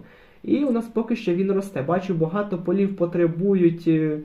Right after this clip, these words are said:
оранки. <laughs> Дивіться, скільки багато.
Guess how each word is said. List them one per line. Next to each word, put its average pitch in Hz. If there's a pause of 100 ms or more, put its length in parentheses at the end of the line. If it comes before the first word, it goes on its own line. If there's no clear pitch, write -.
(1000)
оранки. 175
<laughs> -
Дивіться, 147
скільки 135
багато. 139